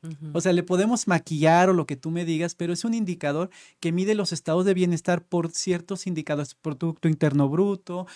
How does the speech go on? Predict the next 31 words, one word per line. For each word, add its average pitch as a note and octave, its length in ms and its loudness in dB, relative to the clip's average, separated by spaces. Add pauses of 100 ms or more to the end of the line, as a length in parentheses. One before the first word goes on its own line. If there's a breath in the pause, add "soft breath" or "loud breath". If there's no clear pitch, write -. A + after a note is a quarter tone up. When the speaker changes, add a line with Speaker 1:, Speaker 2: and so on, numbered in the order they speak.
(160 loud breath)
Speaker 2:
tú, D#3+ 180 -2
este, D3+ 760 -2
eh, D3 60 -12
cuánto D#3+ 340 -4
es D3 80 -4
su D3 140 -6
salario, F3 640 2
dónde D3 320 -4
vives. F#3 440 -2
O D#3+ 60 -6
sea, E3+ 160 -4
a - 20 -8
final G3+ 260 -2
de B3+ 120 -2
cuentas, G#3 360 -4 (200 loud breath)
es G#3+ 140 0
un B3+ 80 8
indicador, F3+ 460 4 (100)
Speaker 1:
Ujú. E3 440 -12
Speaker 2:
pero E3+ 120 2
es F3+ 100 0
un G#3 120 2
indicador F3+ 480 -2 (160)
frío A3 500 4 (160)
y E3 120 -2
económico. C#3+ 680 -4 (560 loud breath)
Pero F3+ 180 6
cuando F#3 220 0
hablamos A#3+ 240 4
de B3 120 -2
calidez, C#3 720 0